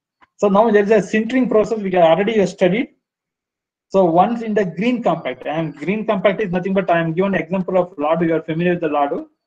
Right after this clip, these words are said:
The one particle of the laddu is kinda indirectly in contact with the another particle of the laddu. It is a just mechanical contact like that. When you come to ceramic processing, the one particle is directly in contact with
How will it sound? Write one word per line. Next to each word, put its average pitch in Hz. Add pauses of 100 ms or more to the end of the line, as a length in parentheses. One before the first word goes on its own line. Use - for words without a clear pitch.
(320)
The 165
one 185
particle 220
of 196
the 208
laddu 190
is 190
kinda 175 (300)
indirectly 170
in 208
contact 170
with 180
the 165
another 170
particle 165
of 160
the 156
laddu. 143 (160)
It 190
is 240
a 226
just 202 (100)
mechanical 190
contact 120
like 156
that. - (920)
When 156
you 175
come 190
to 247
ceramic 202 (240)
processing, 208 (460)
the 156
one 185
particle 226
is 220
directly 202
in 202
contact 185
with 214